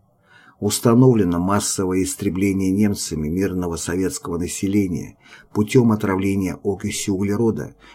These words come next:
в специально оборудованных автомашинах, душегубках. Военнопленный Финихель Е М сообщил:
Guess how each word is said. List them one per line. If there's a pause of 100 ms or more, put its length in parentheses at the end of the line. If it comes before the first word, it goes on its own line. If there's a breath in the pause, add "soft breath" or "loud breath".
в
специально
оборудованных
автомашинах,
душегубках. (680 soft breath)
Военнопленный
Финихель (640 soft breath)
Е
М (100)
сообщил: